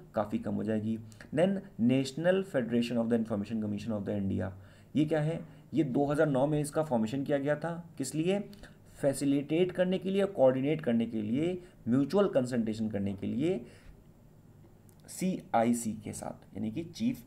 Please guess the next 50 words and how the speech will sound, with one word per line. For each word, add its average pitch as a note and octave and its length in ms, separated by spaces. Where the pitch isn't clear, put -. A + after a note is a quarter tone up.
इन्फॉर्मेशन G#2 640
कमीशन G2+ 300
के G2 100
साथ। - 380
और C#3+ 340
स्टेट - 420
इन्फॉर्मेशन F#2+ 460
कमीशन F#2+ 340
के F2+ 60
साथ, - 220
ठीक D#3+ 120
है। C3+ 120
यानी C#3+ 180
कि C#3+ 120
National A#2 420
Federation A#2 460
of A2+ 100
the A#2+ 60
Information A2 460
Commission G2+ 320
बनाया F#2+ 200
गया A#2+ 160
है। D#3 200
फेडरेशन D3 420
का F#3 60
मतलब D#3+ 240
ये G3 80
होता F3+ 220
है E3+ 60
कि E3 120
कोऑर्डिनेशन C3+ 460
की D3 80
बात C#3+ 200
करें, C#3+ 160
जैसे B2+ 180
हम B2+ 80
लोग B2+ 120
के B2 60
यहाँ, B2+ 220
हमारे A#2 320
यहाँ A#2+ 200
जो A2 120
गवर्नमेंट G#2+ 380
है B2 60
वो B2 60
क्या D3 160
है, D#3+ 80
क्वासी A#2 240
फेडरल D#3+ 360
है। D#3 100